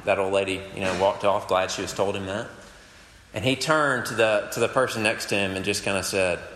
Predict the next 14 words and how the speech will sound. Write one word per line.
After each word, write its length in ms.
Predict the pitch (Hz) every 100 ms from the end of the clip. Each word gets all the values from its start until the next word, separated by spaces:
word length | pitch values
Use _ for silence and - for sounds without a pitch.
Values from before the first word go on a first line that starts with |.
| - - -
"Man, 240 | 123 - - - - - - - -
she 200 | - -
doesn't 220 | 160 92 90
know 140 | 90
the 80 | -
half 320 | 101 135 -
of 180 | - -
it." 100 | - - - - - - - - - - - - - _ -
How 200 | - 262
did 120 | 320 311
he 120 | 214
do 300 | 117 170 214
that? 500 | 123 - - - - - - - - -
Right? 220 | 190